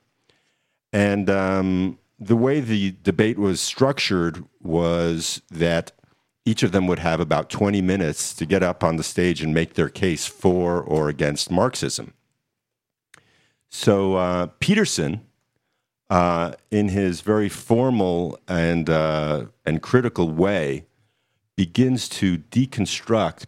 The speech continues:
piece by piece the Communist Manifesto by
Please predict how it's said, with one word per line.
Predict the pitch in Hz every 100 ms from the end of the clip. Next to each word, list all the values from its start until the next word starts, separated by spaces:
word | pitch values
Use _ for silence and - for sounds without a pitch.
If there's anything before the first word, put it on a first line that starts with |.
| -
piece | - 175 -
by | - 87 85
piece | - - 135 71 - - _ _ _ _ _
the | 95
Communist | - 104 98 90 87 - -
Manifesto | 95 82 85 123 127 - 78
by | 71 71 73 69